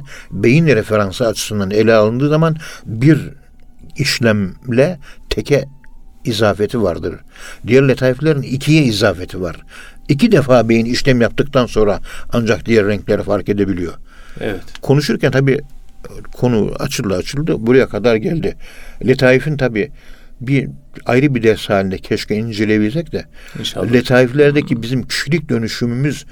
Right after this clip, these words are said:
Speaker 1: tabii Allah'ın eliyle oluyor. Allah, "Kul innel fadle biyedillah yu'ti men yeşâ." Fazilet Allah'ın elindedir. İstediğine istediği kadarını verir. Onun ışığı altında ne kadar biz fazlu fazileti anlatabiliriz acaba?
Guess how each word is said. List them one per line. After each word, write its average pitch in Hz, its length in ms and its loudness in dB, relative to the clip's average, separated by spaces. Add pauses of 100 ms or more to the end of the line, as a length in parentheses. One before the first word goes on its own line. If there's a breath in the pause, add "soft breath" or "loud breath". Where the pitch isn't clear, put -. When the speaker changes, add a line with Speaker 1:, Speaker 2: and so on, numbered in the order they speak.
(640 loud breath)
Speaker 1:
tabii 110 180 0
Allah'ın 113 420 0
eliyle 107 300 2
oluyor. 85 420 -4
Allah, 104 440 -2
"Kul 113 180 0
innel 107 380 -2
fadle 98 460 -2
biyedillah 101 520 0
yu'ti 120 340 0
men 107 140 -2
yeşâ." 104 480 -4 (440 loud breath)
Fazilet 113 640 0
Allah'ın 104 360 0
elindedir. 120 460 0
İstediğine 117 460 0
istediği 120 360 0
kadarını 127 440 2
verir. 135 260 6 (760 loud breath)
Onun 147 260 2
ışığı 147 360 2
altında 127 560 0 (420 soft breath)
ne 135 160 2
kadar 104 440 2
biz 101 200 -6
fazlu 101 380 -2
fazileti 101 580 -2
anlatabiliriz 92 760 -4
acaba? 85 360 -8